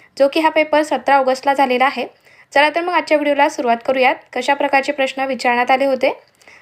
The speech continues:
तर पहा, दोन हजार तेवीसचा अठरावा महाराष्ट्र भूषण पुरस्कार कोणाला देण्यात आला? तर दोन हजार तेवीसचा हा महाराष्ट्र भूषण पुरस्कार हा अशोक सराफ यांना मिळाला आहे.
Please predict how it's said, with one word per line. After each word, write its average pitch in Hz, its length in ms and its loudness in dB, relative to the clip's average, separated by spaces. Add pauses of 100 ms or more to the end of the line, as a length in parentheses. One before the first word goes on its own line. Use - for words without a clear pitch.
(180)
तर 254 80 2
पहा, 269 260 0 (640)
दोन 269 100 4
हजार 339 200 2 (120)
तेवीसचा 302 580 0 (180)
अठरावा 285 460 2
महाराष्ट्र 262 500 -2
भूषण 294 340 -2
पुरस्कार 254 540 0
कोणाला 254 440 0
देण्यात 277 320 0
आला? 262 180 2 (800)
तर 254 80 4
दोन 277 180 2
हजार 294 160 4 (120)
तेवीसचा 302 400 0
हा 311 120 4
महाराष्ट्र 277 460 2
भूषण 285 300 0
पुरस्कार 277 440 2
हा 262 180 2 (400)
अशोक 311 380 0
सराफ 277 560 0
यांना 240 320 0
मिळाला 262 280 2
आहे. 269 260 -2